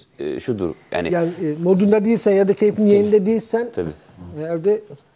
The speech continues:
Speaker 2: olmaz.
Speaker 1: Ya tabii ki, tabii ki çok zor yani. Sa-, düşünsene sabah saat sekizde kalkıyorsun, sekiz buçuk, dokuz, şaka yapacaksın. "Hadi işte gülelim." falan. Ya
Speaker 2: E,
Speaker 1: gülelim öyle değil
Speaker 2: ya
Speaker 1: arkadaşlar
Speaker 2: yapıldığı
Speaker 1: işte. "Hadi,
Speaker 2: zaman da
Speaker 1: hadi
Speaker 2: belli
Speaker 1: gülelim."
Speaker 2: oluyor zaten. Yani, e, seyirci onu, izleyici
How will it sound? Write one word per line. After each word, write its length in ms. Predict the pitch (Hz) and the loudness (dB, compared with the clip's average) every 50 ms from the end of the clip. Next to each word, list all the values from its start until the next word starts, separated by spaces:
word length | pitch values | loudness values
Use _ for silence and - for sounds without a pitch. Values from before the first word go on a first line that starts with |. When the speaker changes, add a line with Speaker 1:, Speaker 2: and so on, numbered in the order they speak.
| _ _ - - - - - - - | _ _ -18 -18 -18 -18 -18 -12 -4
Speaker 2:
olmaz. 520 | 165 170 170 170 151 120 - - - - - - | 0 2 2 2 0 -4 -8 -12 -18 -12 -6 -6
Speaker 1:
Ya 80 | 76 | -6
tabii 260 | - - 107 110 120 | -4 -4 -4 -4 -4
ki, 80 | 113 - | -6 -10
tabii 220 | - 80 87 110 | -8 -6 -4 -6
ki 100 | 113 - | -6 -6
çok 220 | - - 110 107 - | -6 -6 -6 -6 -4
zor 220 | - 160 165 170 | -4 -4 -4 -2
yani. 280 | 151 131 107 87 78 76 | -2 -4 -4 -4 -6 -6
Sa-, 220 | - 110 107 90 | -4 -4 -4 -4
düşünsene 420 | 87 87 110 104 - 165 170 143 101 | -4 -6 -8 -6 -2 -2 -2 -2 -2
sabah 260 | - 101 101 101 98 | -2 -2 -2 -2 -4
saat 260 | - - 107 95 - | -2 0 -2 -2 0
sekizde 340 | - 101 101 101 101 98 104 | -2 -6 -6 -6 -4 -6 -4
kalkıyorsun, 440 | - 101 85 78 - 73 76 85 82 | -2 -2 -2 -4 -6 -12 -10 -10 -8
sekiz 220 | 92 95 95 92 | -8 -8 -8 -8
buçuk, 200 | 78 - - - | -10 -12 -12 -8
dokuz, 360 | - - - - 110 - - _ _ _ _ _ _ _ _ _ | -8 -8 -8 -8 -14 -14 -14 _ _ _ _ _ _ _ _ _
şaka 280 | - - 107 98 - 101 | -6 -6 -6 -2 -2 -2
yapacaksın. 380 | 82 76 - - 69 64 - _ _ _ _ _ _ _ _ _ _ _ _ _ _ _ _ _ _ _ _ _ _ _ | -2 -2 -6 -10 -12 -12 -12 _ _ _ _ _ _ _ _ _ _ _ _ _ _ _ _ _ _ _ _ _ _ _
"Hadi 340 | - 120 107 92 87 87 67 71 | -4 -4 -4 -2 -4 -8 -8 -8
işte 240 | 90 - - 95 98 | -12 -12 -6 -6 -4
gülelim." 360 | 87 92 87 85 78 69 67 - - | -2 -2 -2 -2 -2 -2 -6 -14 -14
falan. 200 | 71 71 69 67 - _ _ _ _ - | -14 -14 -14 -14 -16 _ _ _ _ -10
Ya 120 | 92 87 | -6 -6
Speaker 2:
E, 20 | 90 | -4
Speaker 1:
gülelim 360 | 82 165 90 90 98 107 123 - | -4 -4 -2 -2 -2 -2 -2 -4
öyle 180 | 101 98 101 | -6 -6 -6
değil 100 | 107 123 110 | -6 -6 -6
Speaker 2:
ya 60 | 101 | -6
Speaker 1:
arkadaşlar 320 | 101 - - 101 147 180 - | -6 -4 -4 -2 0 0 0
Speaker 2:
yapıldığı 220 | 175 196 202 202 | 0 0 2 2
Speaker 1:
işte. 120 | 220 202 185 | 2 2 2
"Hadi, 80 | 220 214 | 2 2
Speaker 2:
zaman 80 | 214 220 | 2 2
da 40 | 220 | 2
Speaker 1:
hadi 120 | 214 180 | 4 6
Speaker 2:
belli 100 | 196 196 | 6 6
Speaker 1:
gülelim." 160 | 196 208 214 | 6 6 6
Speaker 2:
oluyor 280 | 214 214 226 269 254 208 | 4 4 4 2 0 2
zaten. 360 | 156 165 156 147 - 160 147 | 2 2 0 0 0 -2 -2
Yani, 400 | 147 151 160 160 160 160 160 160 156 | 2 2 4 4 2 2 0 0 -2
e, 60 | 156 156 165 180 180 165 143 180 202 - 147 - | -2 -2 -6 -10 -12 -14 -14 -16 -16 -18 -20 -20
seyirci 420 | - - - 170 165 165 165 165 196 | -16 -6 -2 2 2 2 2 0 -2
onu, 180 | 180 180 180 | -4 -4 -4
izleyici 540 | 170 160 160 165 151 143 143 156 160 156 160 | -8 -10 -10 -10 -8 -4 -2 0 0 0 -2